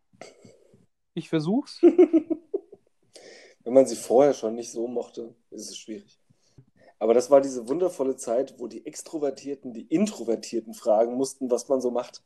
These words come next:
Speaker 2: Ist auch schön.
Speaker 1: Genau. Oder, äh, die Introvertierten, äh, Verhaltensregeln, äh, vorgesetzt bekommen haben und sie sich gefragt haben,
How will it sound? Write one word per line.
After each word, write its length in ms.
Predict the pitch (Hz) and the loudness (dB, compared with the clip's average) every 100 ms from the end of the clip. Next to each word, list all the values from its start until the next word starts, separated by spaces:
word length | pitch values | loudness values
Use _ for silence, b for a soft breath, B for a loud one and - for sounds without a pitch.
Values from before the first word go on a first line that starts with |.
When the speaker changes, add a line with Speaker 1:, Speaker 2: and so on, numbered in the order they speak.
| _ _ _ _ _ _ _ | _ _ _ _ _ _ _
Speaker 2:
Ist 100 | - | -14
auch 140 | - 120 | -10 -10
schön. 160 | - - - _ | -10 -14 -18 _
Speaker 1:
Genau. 260 | - 175 160 - _ _ _ - 185 202 | 4 6 4 -2 _ _ _ -12 -6 2
Oder, 420 | 170 160 151 143 - b b _ - | 8 10 10 8 2 b b _ -2
äh, 400 | 156 143 139 135 - - | 2 2 2 -4 -10 -14
die 60 | 175 | -8
Introvertierten, 920 | 190 180 170 160 - 180 180 180 175 | -6 -4 -2 -4 -4 -6 -4 -6 -8
äh, 160 | 165 151 | -6 -6
Verhaltensregeln, 1600 | - 151 151 165 - 175 175 - - 160 151 139 147 147 147 143 | -6 -4 -2 -2 -2 -6 -8 -10 -8 -2 0 2 0 0 0 -2
äh, 20 | 135 | -4
vorgesetzt 540 | - 151 139 143 - | -2 0 0 -4 -4
bekommen 420 | - 151 139 139 | -6 0 0 0
haben 360 | 135 135 139 156 | 0 0 0 -8
und 120 | 143 | -14
sie 120 | 131 | -14
sich 120 | 127 123 | -14 -12
gefragt 380 | 135 135 131 | -8 -4 -4
haben, 200 | 135 127 | -4 -6